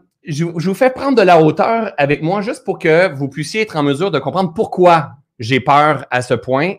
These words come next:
Et, euh, parce que certains vont écouter le live en disant, « Il n'y avait rien là finalement, il n'y avait rien là. » Puis il y en a d'autres qui vont dire, « Oh my God, il est audacieux. » Puis il y en a d'autres, peu importe, c'est même pas important ça. Moi, je m'occupe de mes souffrances. Je me mêle de mes affaires.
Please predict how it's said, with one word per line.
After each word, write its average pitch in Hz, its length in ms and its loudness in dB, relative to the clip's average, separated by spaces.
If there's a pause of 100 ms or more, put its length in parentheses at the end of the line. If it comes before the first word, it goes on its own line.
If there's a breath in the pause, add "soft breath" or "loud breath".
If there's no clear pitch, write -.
(120)
Et, 123 200 0
euh, 117 80 4
parce 127 180 -8
que 135 260 0
certains 190 400 -6
vont 131 200 -2
écouter 147 240 -2
le 123 120 2
live 170 140 2
en 113 100 -4
disant, « 139 200 -4 (1400)
Il 82 60 -20
n'y - 0 -
avait 87 160 -14
rien 101 300 -8
là 110 140 -6
finalement, 113 500 -8
il 101 60 -12
n'y 95 40 -10
avait 95 80 -12
rien 104 300 -8
là. » 107 140 -8
Puis 104 100 -12
il 104 40 -8
y - 20 -6
en 107 40 -6
a - 20 -4
d'autres 117 160 -6
qui 101 40 -12
vont 113 60 -6
dire, « 117 140 -6
Oh 107 40 -6
my 104 80 -8
God, 117 540 0
il - 20 -4
est 110 100 -6
audacieux. » 113 460 -4
Puis 127 80 -4
il 113 40 0
y - 0 -
en 107 80 -6
a 107 60 -4
d'autres, 113 220 -6
peu - 80 -10
importe, 170 260 -12
c'est 147 60 -8
même 143 80 -8
pas 180 100 -6
important 170 320 -10
ça. 160 240 -16 (240)
Moi, 151 240 0
je 147 140 -8
m'occupe 165 320 -6
de 110 100 -4
mes 156 220 -2
souffrances. - 600 -18 (380 soft breath)
Je - 100 -14
me 107 60 -6
mêle 143 220 0
de 117 80 0
mes 135 260 -2
affaires. 131 300 -8